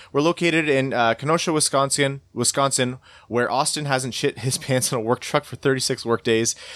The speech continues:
And when we do a bad job, don't worry, we'll own up to it. And if you like unfinished websites, go to w w w dot lightings dot com. Again, that's w w w dot l e i t i n g s dot com." That's a fan's.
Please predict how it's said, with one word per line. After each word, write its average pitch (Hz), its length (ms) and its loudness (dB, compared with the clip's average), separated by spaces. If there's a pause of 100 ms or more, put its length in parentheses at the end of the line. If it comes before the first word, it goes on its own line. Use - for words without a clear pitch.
(160)
And 131 80 2
when 127 140 2
we 123 100 0
do 131 140 2
a - 20 -2
bad 131 260 2
job, 147 280 2
don't 160 180 2
worry, 139 340 2
we'll 123 160 2
own 160 200 2
up 156 140 2
to - 120 -4
it. - 160 -6 (380)
And 127 80 0
if 127 80 0
you 131 80 2
like 165 160 2
unfinished 160 400 -2
websites, 131 480 0
go 120 160 2
to 113 240 0
w 139 320 0
w 139 280 0
w 123 300 0
dot 98 220 0
lightings 127 440 0
dot 104 220 0
com. 82 420 -4
Again, 113 200 -2
that's 110 180 -2
w 131 260 -2
w 139 260 0
w 127 280 0
dot 92 320 -2
l 123 160 2
e 127 180 -2
i 110 320 2
t - 220 -6
i 110 160 2
n 110 220 -2
g 101 200 -6
s 101 280 -2
dot - 260 -10
com." 71 320 -10 (400)
That's 160 180 0
a 165 60 0
fan's. 156 480 0